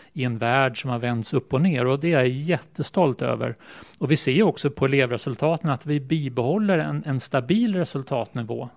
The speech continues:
eh, under de här pa-, ingen liksom dropp eller nå, nå höjning, utan vi, vi ligger kvar, och det, det ger mig en, en,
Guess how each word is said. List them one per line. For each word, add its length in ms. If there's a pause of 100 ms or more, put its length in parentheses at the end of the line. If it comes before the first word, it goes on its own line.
(160)
eh, 340
under 260
de 60
här 100
pa-, 160
ingen 340
liksom 580
dropp 300 (180)
eller 300
nå, 260 (340)
nå 120
höjning, 520
utan 280
vi, 100
vi 140
ligger 280
kvar, 440
och 100
det, 100
det 200
ger 220
mig 380
en, 180
en, 260